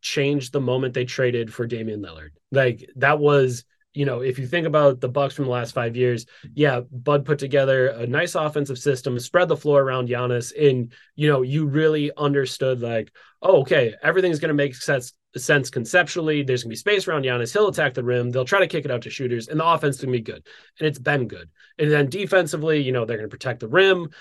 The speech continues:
They're gonna make sure they're awesome on the defensive glass. They're gonna just, you know, force you into the mid-range, take out three,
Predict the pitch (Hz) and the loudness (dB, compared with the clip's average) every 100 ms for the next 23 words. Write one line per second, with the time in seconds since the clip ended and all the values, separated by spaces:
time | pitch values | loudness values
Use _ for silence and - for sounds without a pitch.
0 | - - 127 127 131 127 127 123 120 117 | -8 -4 -2 0 -2 0 0 2 0 -2
1 | 123 143 143 143 127 120 123 120 107 107 | -2 -2 0 -2 -2 -4 -4 -6 -10 -2
2 | 170 180 170 147 - _ _ 127 135 120 | 2 4 2 -2 -6 _ _ -6 -4 0
3 | 123 120 117 110 _ - 135 - 147 123 | 0 0 -2 -4 _ -4 -4 0 0 0
4 | - 160 151 143 123 113 131 208 190 185 | 0 0 0 0 0 -2 0 2 2 0
5 | 170 147 147 120 107 - | 0 -4 -4 -6 -6 -8